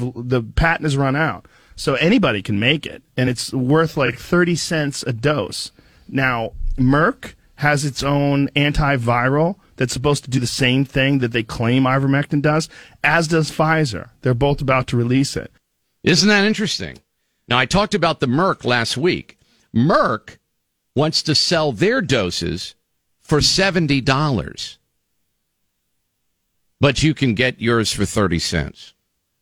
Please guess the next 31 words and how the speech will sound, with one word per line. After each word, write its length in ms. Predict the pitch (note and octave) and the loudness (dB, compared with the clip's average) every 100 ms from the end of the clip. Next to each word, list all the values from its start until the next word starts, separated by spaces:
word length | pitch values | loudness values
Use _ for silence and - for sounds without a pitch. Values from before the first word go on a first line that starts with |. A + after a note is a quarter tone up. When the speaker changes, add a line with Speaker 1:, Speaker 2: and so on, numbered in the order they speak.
| _ _ _ _ _ _ _ - | _ _ _ _ _ _ _ -2
Speaker 2:
I 160 | B2 D#3+ | 2 2
don't 180 | A4 - | 2 0
see 180 | G3 | 0
a 80 | B2+ | -2
conflict 680 | - C#3 G#2+ G2 A2 F2+ - | 0 -2 -2 -4 -4 -4 -2
there. 380 | E2+ A2 G3 - _ _ _ _ - | -2 0 -2 -4 _ _ _ _ 0
What 120 | C#4+ | 2
are 40 | A3+ | 2
you 100 | - | 2
trying 360 | A3+ A#3 G3 | 2 2 2
to 60 | D3+ | 0
say, 360 | - C4 D#4+ E3 | 2 2 0 -2
Ken? 480 | - B2+ D#3 G3 - _ _ _ - | -2 0 0 -2 -4 _ _ _ 0
I'm 200 | D#3+ A#3+ | 2 2
trying 380 | - F3 E3 D3+ | 2 2 2 2
to 80 | A#2+ | 2
say 420 | - C3+ C3 C3+ | 4 4 2 2
that 340 | A#2 A2 A2 - | 0 0 -2 -4
until 460 | A#2 G#2+ F3+ B3+ D4 | -2 2 2 0 0
the 140 | E3 | -2
news 600 | C3+ D#3+ A3+ A3+ F3 - | 0 0 -2 -4 -6 -4
networks 800 | C3+ B2+ - B2+ A#2 - - - _ _ _ _ _ _ - G#2 | -2 -2 0 0 0 -2 -4 -4 _ _ _ _ _ _ -8 0
get 220 | F3 D#3 | 2 4
out 220 | E3 E3 | 2 0
from 200 | D#3 C#3 | -2 0
under 220 | E3 D3+ | 0 0
the 140 | A2 A2 | 0 -2
thumb 640 | - F3 F#3 G#2+ F2 E2+ | 0 0 2 2 0 -2
of 380 | G#2 G#2+ F2+ D2+ | -2 -2 -2 -2
big 340 | B2+ D#3+ C#3+ | 2 2 2
advertisers, 1120 | A#2+ F3 A#2+ G2+ - F2+ D#2 D#2+ D2+ D2 - | 0 0 0 0 0 0 -2 -4 -6 -6 -12